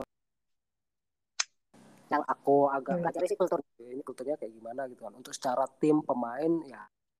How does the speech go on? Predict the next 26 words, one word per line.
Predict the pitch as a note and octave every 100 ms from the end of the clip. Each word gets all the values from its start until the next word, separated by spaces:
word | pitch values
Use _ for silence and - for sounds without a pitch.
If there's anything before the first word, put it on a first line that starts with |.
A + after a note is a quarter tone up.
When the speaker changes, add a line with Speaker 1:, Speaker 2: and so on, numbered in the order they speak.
| _ _ _ _ _ _ _ _
Speaker 1:
pemain | C#3 C#3
ataupun | C#3 A2+ - A#2+
liga-liga | A#2+ A2+ A2+ A2
yang | A2
lain | A2 D3+ B2+
ya. | A2
Tapi | - - C3+ - - - _
kulturnya | D3 C3+ F3 F3 F3 E3
nih | D#3 C3+
yang, | B2+ A#2+
yang | A#2
agak | A2+ A2+
berbeda | A2+ - A#2+ C3 A#2
gitu. | A2+ G#2+ - _ _ _ _ _ _ _ _ _ _ _ _ _ _ _ _ _ -
Ya. | G#2
Speaker 2:
Betul, | G3+ G3 F3+ F3 - - -
betul | F#3+
Speaker 1:
Nah, | E3+
Speaker 2:
banget. | F3
Speaker 1:
kulik. | C#3+ - - _ _ _ _ _ _ _ _ _ _ _ _ _ - _ _ _ _ _ _ _ _ _ - _ _ - - _ _ _ _ - - - -
Speaker 2:
Yang | F#3+
lagi | F#3 G3+
dikulik | G3 G3 G3+ G#3+
tuh | - C4 - - _ _ _ -
apanya | G#3 F#3 F3+
tuh? | F3